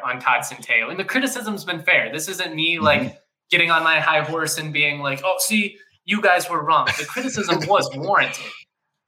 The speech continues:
Speaker 1: But I've been saying, you know, he's the best option that they have.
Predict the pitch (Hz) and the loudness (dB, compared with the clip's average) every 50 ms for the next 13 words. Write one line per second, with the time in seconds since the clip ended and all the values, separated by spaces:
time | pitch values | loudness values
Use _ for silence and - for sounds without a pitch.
0 | _ _ - 196 190 190 190 190 185 175 - - 196 220 226 208 185 165 160 160 | _ _ 2 4 4 4 2 0 -2 -4 -2 0 2 2 2 2 2 0 -2 0
1 | 156 156 156 - - 170 160 - 190 - 196 208 208 202 - 170 185 180 185 - | -2 -2 -4 -6 -10 -14 -8 -6 -2 2 2 2 2 2 2 4 4 4 2 0
2 | - 175 170 156 151 - 156 139 - - 127 113 110 107 113 - | -4 -2 -2 -2 0 2 0 0 2 2 2 2 2 -2 -4 -10